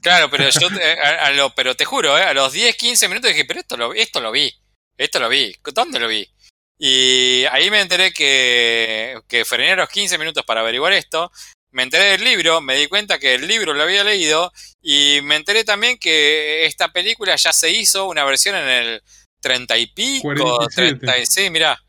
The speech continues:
Speaker 1: eh, que tampoco sabía de su
Speaker 2: Cuarenta y siete.
Speaker 1: existencia. Eh, pero bueno,
Speaker 2: Sí.
Speaker 1: ahí, a partir de ahí seguí, pero la cagada es que más marcado tenía en mi recuerdo es que Rooney Mara estaba enceguecida de amor por él.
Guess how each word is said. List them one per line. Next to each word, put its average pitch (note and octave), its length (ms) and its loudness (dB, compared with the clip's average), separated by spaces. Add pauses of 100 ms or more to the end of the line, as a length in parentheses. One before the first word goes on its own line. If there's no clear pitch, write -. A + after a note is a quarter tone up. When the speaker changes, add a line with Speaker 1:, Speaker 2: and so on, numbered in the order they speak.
(360)
Speaker 1:
eh, A#2+ 520 0
que A2+ 160 -2
tampoco C3+ 420 -4
sabía B2+ 220 2
de B2+ 80 4
su A2+ 80 -4
Speaker 2:
Cuarenta D#3 180 -2
y D3 60 -10
siete. C#3 60 -4 (120)
Speaker 1:
existencia. G#2+ 280 -10 (680)
Eh, A#2+ 600 2
pero A#2+ 240 0
bueno, C3+ 240 0
Speaker 2:
Sí. F3 80 4
Speaker 1:
ahí, B2+ 200 4
a B2+ 60 0
partir C#3+ 300 0
de C#3+ 60 4
ahí E3+ 200 4
seguí, D#3 500 2
pero A#2 360 0 (260)
la B2+ 160 -4
cagada D3 280 4
es - 100 -6
que C#3 100 0
más C#3+ 140 2
marcado D3+ 420 2
tenía D3 480 0 (300)
en C3 180 -2
mi D3+ 120 0
recuerdo F#3+ 520 0
es D3 160 0
que A2 480 0
Rooney C#3+ 280 -4
Mara D3 360 2
estaba A#2 420 0 (260)
enceguecida C#3 1040 2
de A#2+ 120 2
amor A2 320 -2
por G#2 160 -8
él. F#2+ 180 -10